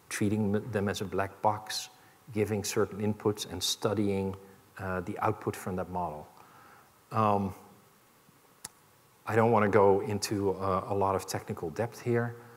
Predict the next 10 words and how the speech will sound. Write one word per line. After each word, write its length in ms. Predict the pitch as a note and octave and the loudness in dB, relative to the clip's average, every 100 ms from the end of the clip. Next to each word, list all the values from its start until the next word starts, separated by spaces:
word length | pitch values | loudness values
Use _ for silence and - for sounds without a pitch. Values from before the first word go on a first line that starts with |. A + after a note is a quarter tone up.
| - - | -20 -6
but, 360 | G2+ F#2+ - - | -4 -2 -2 -2
uh, 300 | F#2+ F2+ F2+ | 0 0 0
this 220 | A2 A2+ | -2 -2
is 120 | G#2+ | -2
another 400 | G#2 G2+ G2 F#2+ - | 0 0 0 0 -2
interesting 440 | C3 B2+ - A2 | -4 -4 -4 -4
field, 540 | G2 - G#2+ G#2 G2+ - - | -6 -2 0 2 0 -4 -8
and 260 | F#2+ F#2 | -6 -4
we 120 | F#2+ | -4
see 520 | F2+ - - A#2+ A#2 | -4 -6 -2 0 0